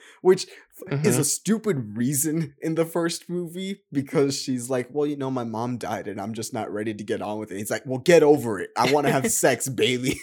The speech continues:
Speaker 1: <laughs> I'm trying to get it in." <laughs> But, like, even that, he brings that character to life. Jamie Kennedy, that scene from Scream two of the,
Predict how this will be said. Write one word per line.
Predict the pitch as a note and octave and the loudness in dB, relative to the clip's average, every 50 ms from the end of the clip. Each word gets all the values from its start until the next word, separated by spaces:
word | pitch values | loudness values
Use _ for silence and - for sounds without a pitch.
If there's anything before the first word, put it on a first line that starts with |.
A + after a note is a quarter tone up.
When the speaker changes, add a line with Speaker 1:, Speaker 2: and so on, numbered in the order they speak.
| - - | -12 -18
Speaker 1:
<laughs> | - - - | -20 -16 -12
I'm | - C3 | -12 -8
trying | - - D3+ D3 | -4 -2 0 2
to | D3 | 2
get | C#3 B2 E3+ - | 4 4 4 6
it | C#3+ C#3+ D3+ | 6 6 6
in." | D3 C3+ A2+ A2 - | 6 4 4 0 -2
<laughs> | - - - - - | -4 -8 -16 -20 -16
But, | - C3+ B2 A2+ C#3 C3 B2 A#2+ A#2 A#2 - F#2+ A#2+ | -14 -12 -6 0 2 4 4 4 2 0 -2 -4 -4
like, | C3+ B2 - - | -4 -4 -4 -6
even | D#3+ E3 D#3+ D#3+ E3 D#3 C3+ | -8 -8 -6 -4 -4 -4 -2
that, | B2+ C3 B2+ G2+ - - | -2 0 -2 -2 -4 -6
he | - - | -8 -10
brings | A#2+ A2 B2 A#2+ A2 | -8 -6 -6 -6 -6
that | A2 G#2+ G2+ | -6 -8 -8
character | - A#2+ G#2+ G#2 - G#2+ | -6 -8 -8 -6 -8 -10
to | G2 | -10
life. | F2 - G#2 | -10 -10 -6
Jamie | G#2+ C3+ D3+ E3 E3 D#3 | -2 0 2 2 2 0
Kennedy, | - - D#3 C#3+ C#3+ C3 A2+ A2 E2+ - _ _ _ _ _ _ - | 2 2 2 2 2 0 -2 -4 -6 -10 _ _ _ _ _ _ 2
that | C#3 C3+ C3+ C3+ | 4 4 4 4
scene | - - - D3 D3 D3 D3 | 0 0 0 2 2 2 2
from | C#3+ - C3 B2 | 0 0 -2 -4
Scream | - - - C3+ C3+ C3+ C3 | -2 -2 -2 0 0 0 -2
two | - - - C3 C3 C3+ C#3 | -4 -4 -2 0 2 4 4
of | A#2+ A2 A2+ A2+ A2 | 2 2 0 -4 -4
the, | A2 A2 | -4 -4